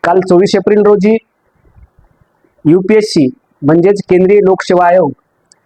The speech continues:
या आयोगाचा निकाल घोषित झाला आणि या निकालामध्ये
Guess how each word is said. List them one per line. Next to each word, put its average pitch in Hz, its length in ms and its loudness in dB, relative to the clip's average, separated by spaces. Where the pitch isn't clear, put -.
या 180 280 2
आयोगाचा 190 540 0
निकाल 156 360 0
घोषित 185 360 -2
झाला 143 220 -2
आणि 170 180 0
या 180 100 2
निकालामध्ये 175 640 -2